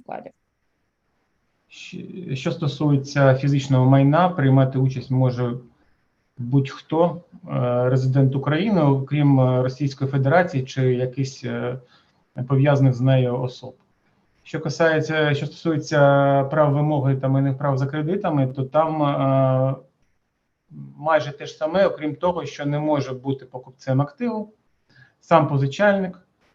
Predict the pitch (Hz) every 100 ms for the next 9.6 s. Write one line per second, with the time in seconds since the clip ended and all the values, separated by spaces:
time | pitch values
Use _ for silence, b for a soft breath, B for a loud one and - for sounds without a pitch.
0 | _ 151 151 147 139 143 139 135 151 -
1 | 131 131 131 131 127 - 131 127 123 110
2 | 113 - 120 113 107 - 123 131 127 151
3 | 175 160 139 131 127 139 135 131 - 120
4 | 143 151 135 131 135 147 - - 131 131
5 | 127 120 120 120 127 131 131 _ _ 135
6 | 131 117 113 117 - 127 _ _ _ _
7 | _ _ _ _ _ _ _ 226 233 202
8 | 196 262 269 220 220 208 196 269 277 208
9 | 214 214 190 156 220